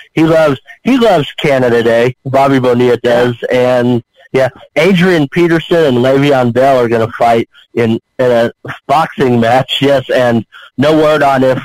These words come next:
Speaker 1: the loser has to go cut the switch and hit the winner, you know, or not. So, <laughs> 'cause, <laughs> or not, but they're gonna fight in a boxing match. Also, remember Nick Young, Swaggy P, played in the N B A a few years ago. He's gonna be on the card on that, fighting a rapper. So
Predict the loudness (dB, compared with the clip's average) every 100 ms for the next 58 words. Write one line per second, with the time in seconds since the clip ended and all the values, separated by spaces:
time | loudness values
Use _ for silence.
0 | -4 0 2 0 0 0 -2 -2 -4 -2
1 | -2 -4 -6 -6 -2 -2 -2 -4 -4 -4
2 | _ -6 -6 -2 -2 0 0 0 0 0
3 | 0 0 0 0 0 -2 -4 -2 -2 -2
4 | -6 -6 -6 -6 -4 -2 0 0 0 0
5 | 0 -2 -4 -8 -10 -2 0 -2 0 0
6 | 0 -2 -2 -2 -2 -2 0 0 0 -2
7 | -2 -4 -4 -16 -14 -4 -2 0 0 0
8 | -2 0 0 2 -2 -4 -2 0 2 0
9 | -2 -2 0 -2 -2 -2 0 0 0 0
10 | 0 0 0 -2 -2 -2 -2 -2 0 0
11 | -4 -10 -8 -4 0 0 0 0 0 -2
12 | -2 -2 0 2 0 0 0 -2 -2 0
13 | 0 0 0 0 -2 -4 -4 -2 -2